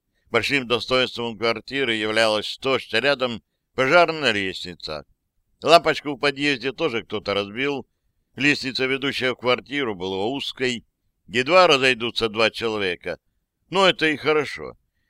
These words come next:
Если поднимаешься пьяным, не упадёшь. На первом этаже Кевин О'Коннелл, полковник, на кого-то неуклюже натолкнулся.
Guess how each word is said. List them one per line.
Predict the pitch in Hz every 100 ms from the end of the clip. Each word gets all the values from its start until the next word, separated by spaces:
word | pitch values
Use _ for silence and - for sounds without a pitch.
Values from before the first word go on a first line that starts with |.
| -
Если | 147 170 - 139
поднимаешься | 113 135 127 131 131 - 120
пьяным, | 107 147 147 110 95 -
не | 117 139
упадёшь. | 135 113 113 71 - - _ _ _ _ _ _ _ _ _ _ -
На | 117 147
первом | 196 202 185 180 160
этаже | 135 139 127 165 165 156
Кевин | - 143 143 135 120
О'Коннелл, | 104 - 143 139 131 131 120 - _ _ _ _
полковник, | 117 127 185 180 165 -
на | 117
кого-то | 143 160 143
неуклюже | 127 123 120 139 160 123 147 143
натолкнулся. | 110 123 143 135 110 107 98 92 92 92 82